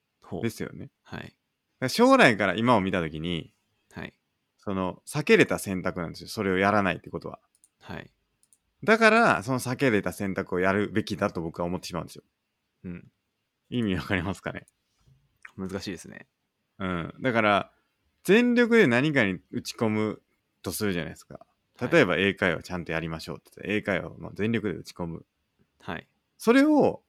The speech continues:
Speaker 2: なんか後悔することってなさそうやなって僕は思うんですよ。
Speaker 1: うん。
Speaker 2: 「なんであの時あんな英会話やったの？」みたいな。
Speaker 1: はい。
Speaker 2: な-、なんなんですか？なんかそ-、尊いと思ってるのかな？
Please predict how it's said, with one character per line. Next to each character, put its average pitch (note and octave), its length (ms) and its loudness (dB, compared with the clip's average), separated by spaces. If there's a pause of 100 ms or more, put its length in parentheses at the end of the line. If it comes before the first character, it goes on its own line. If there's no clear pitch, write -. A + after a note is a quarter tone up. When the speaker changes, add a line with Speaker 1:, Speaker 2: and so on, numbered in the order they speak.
(100)
Speaker 2:
な D3 100 2
ん - 40 0
か - 140 -14
後 D4+ 260 8
悔 F#2 200 6
す G2 140 -6
る F2+ 80 -4
こ F2+ 120 -2
と F2 100 -4
っ D#2+ 40 -16
て F#2 400 2 (680)
な B2+ 140 4
さ F#3 180 2
そ A3+ 140 4
う F3 40 6
や F#2+ 100 4
な G#2+ 120 2
っ D3+ 60 -4
て A2+ 100 2
僕 F2 180 -4
は E2+ 60 -2
思 E2+ 160 -4
う - 20 -8
ん D#2 40 -8
で - 60 -20
す - 80 -20
よ。 - 140 -20 (520)
Speaker 1:
う F#2+ 40 -14
ん。 D#2 180 -18 (520)
Speaker 2:
「な C#3 180 8
ん B3 140 10
で C4 100 10
あ B3 140 8
の A#3 80 2
時 D#3+ 260 2
あ F#2 140 2
ん A2 160 0
な G#2+ 140 2
英 G#2 200 2
会 F#2+ 120 0
話 F2 60 2
や D#2+ 60 -2
っ - 100 -8
た E2+ 120 -8
の？」 E2 120 -8
み E2 120 -12
た D#2 120 -8
い E2+ 80 -6
な。 E2 360 -6 (120)
Speaker 1:
は - 120 -16
い。 - 160 -20 (640)
Speaker 2:
な-、 C3 180 6
な E3 260 6
ん G3+ 60 2
な C#3+ 140 4
ん F2+ 40 0
で - 40 -6
す - 40 -16
か？ E2+ 180 -8
な D3+ 120 4
ん - 20 -4
か C#3+ 100 0
そ-、 - 220 -8
尊 A#3 440 6
い G2 60 2
と G2 80 0
思 F#2+ 120 0
っ F2+ 40 -6
て G2 100 -2
る F2+ 60 -2
の D#2+ 60 -8
か - 60 -16
な？ D2+ 160 -10